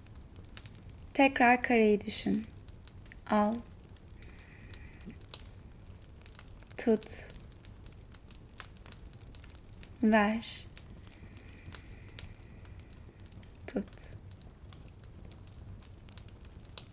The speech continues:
Aslında bu kadar kolay. Bu nefes tekniğini gün içinde zihnini sakinliğe döndürme ihtiyacın olduğu her an beş dakika kadar kısa bir molada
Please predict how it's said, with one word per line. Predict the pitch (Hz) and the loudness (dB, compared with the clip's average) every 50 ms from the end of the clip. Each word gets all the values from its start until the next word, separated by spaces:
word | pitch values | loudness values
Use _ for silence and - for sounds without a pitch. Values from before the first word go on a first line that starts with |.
| - | 6
Aslında | - 240 240 240 - 254 233 220 220 208 214 | 8 8 8 10 8 10 10 10 10 8 8
bu | 285 - | 6 6
kadar | - 277 247 240 226 233 240 240 - | 8 10 12 12 12 12 12 10 10
kolay. | - 214 196 185 175 185 214 - - - - - - - - - - - - | 10 12 12 12 10 8 4 0 -6 -12 -14 -14 -14 -14 -14 -14 -8 4 10
Bu | 254 247 | 12 12
nefes | 247 240 247 262 254 247 247 | 12 12 10 10 8 8 8
tekniğini | - - 226 214 - - 208 196 196 190 190 202 190 | 8 8 8 8 8 8 10 12 12 12 12 10 10
gün | - 226 220 | 10 10 12
içinde | 220 214 208 - - 202 190 190 180 185 190 190 190 | 12 10 8 6 6 8 10 10 10 10 8 6 6
zihnini | 180 190 202 202 208 214 208 208 220 | 8 8 8 8 10 10 10 10 8
sakinliğe | 214 - 220 202 202 202 - - 208 208 214 220 214 190 | 8 8 8 8 8 6 6 8 10 10 12 10 10 10
döndürme | 196 196 196 196 190 196 196 202 220 233 220 | 10 10 10 10 10 10 10 10 10 8 8
ihtiyacın | 226 - - - 190 180 180 175 - 190 180 | 6 4 4 6 8 8 8 8 8 6 6
olduğu | 180 180 175 165 170 180 180 196 | 6 6 4 6 6 6 6 6
her | 202 - - 269 262 | 4 4 6 8 10
an | 240 208 196 214 294 - - - - - - - - - - | 10 8 8 6 4 0 -4 -14 -14 -14 -14 -14 -2 10 12
beş | 269 294 294 285 - | 12 12 12 12 6
dakika | 262 - - 214 202 - 208 190 | 6 8 8 6 6 8 6 4
kadar | - 196 175 180 180 185 190 - | 6 6 8 10 8 8 6 4
kısa | - - - 240 220 196 | 2 2 6 6 8 10
bir | 214 202 | 10 10
molada | 190 185 180 180 180 175 165 - 180 196 277 | 10 10 10 8 8 6 6 6 6 4 4